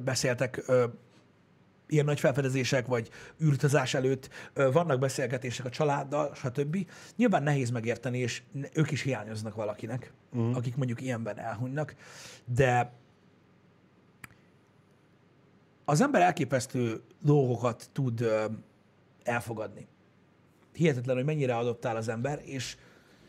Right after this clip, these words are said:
Speaker 1: sok esetben egyébként el tudja fogadni ezt. Mondjuk a család.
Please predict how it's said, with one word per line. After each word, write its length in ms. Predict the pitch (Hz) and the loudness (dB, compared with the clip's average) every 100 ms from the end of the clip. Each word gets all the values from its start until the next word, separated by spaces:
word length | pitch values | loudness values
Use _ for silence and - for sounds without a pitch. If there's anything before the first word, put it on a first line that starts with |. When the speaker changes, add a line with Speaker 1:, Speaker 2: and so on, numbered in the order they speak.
| - _ _ _ _ - - 107 | -20 _ _ _ _ -14 -14 -2
Speaker 1:
sok 220 | - 226 | 0 2
esetben 380 | 175 135 107 110 | 0 -2 -4 -8
egyébként 480 | 110 113 - 120 117 | -8 -8 -8 -6 -4
el 140 | 107 | -4
tudja 240 | 104 101 104 | -6 -10 -10
fogadni 400 | 104 101 95 101 | -10 -10 -10 -14
ezt. 300 | - - - _ _ _ _ _ _ _ - _ _ _ - | -16 -16 -20 _ _ _ _ _ _ _ -20 _ _ _ -6
Mondjuk 260 | 135 117 | -2 -2
a 20 | |
család. 380 | 117 120 95 85 | -4 -8 -8 -12